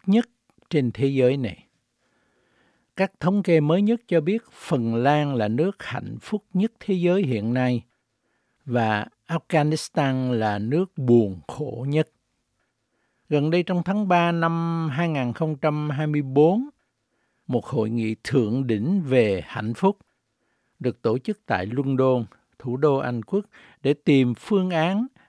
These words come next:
đem hạnh phúc đến cho nhân loại. Trong hội nghị này, người ta cho biết sức khỏe tinh thần là yếu tố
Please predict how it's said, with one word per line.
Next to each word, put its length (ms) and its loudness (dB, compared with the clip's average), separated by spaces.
đem 380 0
hạnh 340 -6
phúc 300 -4
đến 460 4
cho 100 2
nhân 300 0
loại. 320 -2
Trong 120 4
hội 200 4
nghị 200 2
này, 240 2
người 160 0
ta 100 2
cho 180 0
biết 260 0
sức 240 2
khỏe 380 0
tinh 360 -4
thần 360 0
là 180 -4
yếu 160 0
tố 260 0